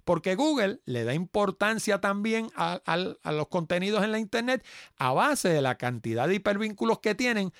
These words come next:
de afuera hacia adentro. No solamente de adentro hacia afuera, que serían los que te mencionaba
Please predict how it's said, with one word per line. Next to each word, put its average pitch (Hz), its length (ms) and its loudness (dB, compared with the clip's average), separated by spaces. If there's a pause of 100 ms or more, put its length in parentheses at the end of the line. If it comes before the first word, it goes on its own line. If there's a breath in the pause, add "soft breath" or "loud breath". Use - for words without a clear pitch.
(120)
de 139 140 2
afuera 220 600 0 (160)
hacia 113 360 -2
adentro. 117 580 -4 (340 loud breath)
No 139 100 -6
solamente 208 500 2
de 196 80 2
adentro 196 380 2
hacia 185 180 2
afuera, 214 360 2
que 131 100 -2
serían 120 380 -2
los 160 100 0
que 127 140 -6
te 135 100 -6
mencionaba 127 640 -2